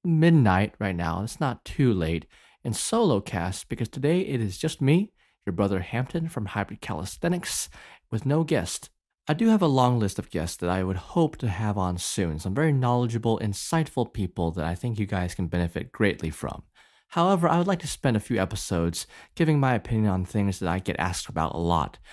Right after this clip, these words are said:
Today's episode will be on motivation. The motivation to live, the motivation to move on, the motivation to become a productive member of society. Obviously, it's a huge topic. I can't cover everything, but again, it is something I get asked about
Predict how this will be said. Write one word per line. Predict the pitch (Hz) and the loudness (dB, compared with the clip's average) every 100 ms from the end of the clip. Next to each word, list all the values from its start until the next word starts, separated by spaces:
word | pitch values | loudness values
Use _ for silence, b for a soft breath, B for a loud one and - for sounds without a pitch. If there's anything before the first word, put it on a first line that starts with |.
| B | B
Today's | - 127 135 151 - - | -6 0 2 2 -2 -4
episode | 123 113 - 87 | -2 -2 -4 -2
will | 87 | -2
be | 92 92 | -2 0
on | 87 85 92 | 2 2 2
motivation. | 98 95 117 123 - - - _ | 2 4 2 0 -4 -10 -14 _
The | - | -2
motivation | 110 107 107 107 101 98 | 2 4 4 4 2 0
to | 90 | 2
live, | 87 104 156 160 | 2 2 2 -2
the | - | -2
motivation | 101 95 92 95 92 - 95 | 0 2 0 0 -2 -2 -4
to | 90 | -2
move | 92 95 98 | -2 0 2
on, | 87 95 151 165 b b b b | 2 2 0 -2 b b b b
the | 107 | 2
motivation | 110 117 113 113 - 120 | 4 4 4 2 0 -2
to | 107 | -2
become | 107 - 113 107 107 107 - | -4 -2 0 2 2 0 -4
a | 95 95 | -4 -4
productive | - - 113 117 - | -2 -2 0 -2 0
member | 104 104 98 | 2 2 0
of | 90 | -2
society. | 95 - 143 113 76 76 76 _ _ _ _ - | -4 0 2 2 0 -4 -10 _ _ _ _ 6
Obviously, | 196 170 139 - 110 | 6 8 4 4 0
it's | - | 0
a | |
huge | 98 - 120 110 | -6 0 -2 -2
topic. | - - 87 90 85 | -6 -6 -4 -4 -4
I | 101 | -8
can't | - 139 - | -4 -4 -4
cover | - 120 92 - | 0 0 2 0
everything, | 104 92 - 80 76 73 | 0 0 -4 -4 -4 -6
but | 104 | -4
again, | 131 139 196 117 - | -2 2 2 2 0
it | 123 | 0
is | 185 | 0
something | 175 170 151 139 | 2 2 2 2
I | 117 | 2
get | 117 - | 0 0
asked | 113 104 - | -2 -2 -4
about | 82 82 78 | -2 0 0